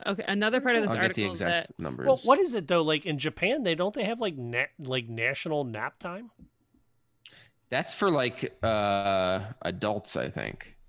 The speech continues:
Speaker 3: Right, but
Speaker 2: Right?
Speaker 3: that's what I mean. Like,
Speaker 2: Well, wh-, th-, that's like what, that's like a cultural thing. So like, uh,
Speaker 1: Mm-hmm.
Speaker 2: if you're an adult and you're seen sleeping at work,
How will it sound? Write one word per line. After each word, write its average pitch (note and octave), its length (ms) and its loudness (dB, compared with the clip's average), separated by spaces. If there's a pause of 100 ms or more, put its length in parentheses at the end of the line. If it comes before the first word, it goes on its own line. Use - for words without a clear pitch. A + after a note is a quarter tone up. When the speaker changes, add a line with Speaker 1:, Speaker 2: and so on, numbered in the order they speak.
(260)
Speaker 3:
Right, A3 320 -4
but - 100 -14
Speaker 2:
Right? A2+ 80 2
Speaker 3:
that's D3+ 160 0
what F3+ 80 2
I E3 40 0
mean. G#3+ 300 -4
Like, C3 200 0
Speaker 2:
Well, B2+ 180 0
wh-, C#3+ 260 -2
th-, C3+ 140 0
that's E3 220 0
like D#3 140 0
what, D3 140 0
that's D3+ 140 2
like D3 100 0
a A#2+ 60 0
cultural G#2+ 480 -2
thing. D2 340 -4 (320)
So A#2+ 180 -2
like, A2+ 300 0
uh, G#2+ 240 2
Speaker 1:
Mm-hmm. A#2 100 0
Speaker 2:
if A2 100 -2
you're C#3 100 2
an C#3 80 2
adult G#2+ 680 -2 (380)
and G#2+ 160 0
you're G#2 80 2
seen G#2+ 340 0
sleeping A#2 680 -2
at E2 100 -2
work, G2 560 -2